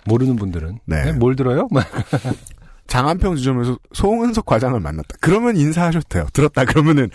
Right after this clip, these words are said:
Speaker 2: 아실 거예요. 녹음한
Speaker 1: 음.
Speaker 2: 광고 모델이잖아. 아, 모르는 직원도 계실 수 있어요. 평가사분들이든 아니면은 거기서 이제 직접 여러분을 상대하시는 분들이든 말이죠. 오늘의 두 번째 사연입니다.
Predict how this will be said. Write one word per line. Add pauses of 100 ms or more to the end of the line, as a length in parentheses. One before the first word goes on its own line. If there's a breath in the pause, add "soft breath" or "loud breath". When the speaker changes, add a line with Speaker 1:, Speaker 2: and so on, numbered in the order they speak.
(120)
Speaker 2:
아실
거예요.
녹음한
Speaker 1:
음.
Speaker 2:
광고
모델이잖아. (500 loud breath)
아,
모르는
직원도
계실
수
있어요.
평가사분들이든
아니면은
거기서
이제
직접 (140)
여러분을
상대하시는
분들이든
말이죠. (920 loud breath)
오늘의
두
번째
사연입니다.